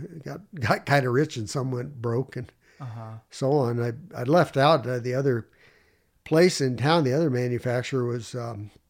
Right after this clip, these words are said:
Speaker 1: Alpine Designs. Alp Sport was the store, but it, it never, the retail end of that business never really took off.
Speaker 2: Mm-hmm.
Speaker 1: But Alp Sport, uh, grew quite a bit,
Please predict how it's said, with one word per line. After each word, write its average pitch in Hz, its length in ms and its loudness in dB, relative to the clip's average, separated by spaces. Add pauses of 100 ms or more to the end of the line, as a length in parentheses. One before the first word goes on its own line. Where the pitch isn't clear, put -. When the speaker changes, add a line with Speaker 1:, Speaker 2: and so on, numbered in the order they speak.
(480)
Speaker 1:
Alpine 143 400 2
Designs. 113 760 -4 (340)
Alp 131 240 -4
Sport 143 440 -4
was 107 180 -4
the 113 80 -6
store, 120 540 2 (960)
but 139 300 0
it, 180 200 0 (320)
it 196 220 -2
never, 175 300 4
the 139 160 4
retail 151 440 4
end 131 200 2
of 110 100 -4
that 131 320 -4
business 117 540 -10
never 123 200 -6
really 120 460 -8 (160)
took 127 240 -8
off. - 380 -10 (120)
Speaker 2:
Mm-hmm. 120 200 -12
Speaker 1:
But 123 160 -6
Alp 151 180 -2
Sport, 127 400 -10 (160)
uh, - 200 -12 (800)
grew 139 200 4
quite 123 260 0
a 101 60 -6
bit, 131 300 2